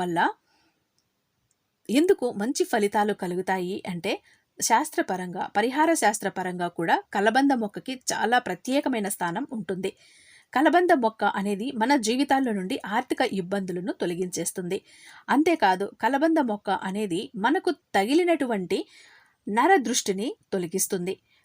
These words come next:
మనకు తెలియకుండానే మనకు ఆవాహించిన దుష్టశక్తుల ప్రభావం నుంచి కూడా కాపాడుతుంది. దుష్టశక్తుల ప్రభావం ఎప్పుడైతే మన నుండి బయటకు వెళ్ళిపోతుందో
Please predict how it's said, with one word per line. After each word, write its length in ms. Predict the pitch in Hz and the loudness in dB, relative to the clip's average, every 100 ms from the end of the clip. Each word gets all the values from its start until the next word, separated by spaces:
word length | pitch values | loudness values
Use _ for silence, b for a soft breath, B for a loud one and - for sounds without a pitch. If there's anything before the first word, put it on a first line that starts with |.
| - | -2
మనకు 240 | 247 320 330 - | 2 4 2 0
తెలియకుండానే 720 | 214 262 311 320 294 240 208 - 185 | 2 2 2 4 4 4 0 -4 0
మనకు 280 | 254 359 320 - 190 | 0 0 -2 -4 -2
ఆవాహించిన 520 | 226 277 285 311 269 214 - 180 | 2 2 4 2 2 -4 -4 -8
దుష్టశక్తుల 600 | 208 262 254 - 233 214 - | -6 -4 -6 -4 -2 -2 -2
ప్రభావం 480 | 185 170 208 277 262 208 | -8 -4 0 2 2 -2
నుంచి 200 | 185 165 | -4 -6
కూడా 160 | 160 254 - | -2 -4 0
కాపాడుతుంది. 580 | 190 170 180 180 175 190 B B B B _ | -2 0 -4 -4 -6 -8 B B B B _
దుష్టశక్తుల 560 | 285 - 330 339 - 254 | -2 0 -2 0 2 2
ప్రభావం 580 | 233 196 175 220 269 254 - | 2 0 0 0 0 0 -2
ఎప్పుడైతే 480 | 262 - 349 254 226 220 185 | -4 2 4 4 2 -2 0
మన 160 | 226 247 | 0 0
నుండి 220 | 240 214 202 202 | -2 0 -2 -2
బయటకు 360 | 180 - - - 190 | -6 -4 -6 -4 -2
వెళ్ళిపోతుందో 680 | 240 285 294 294 233 196 | 0 2 2 0 0 -2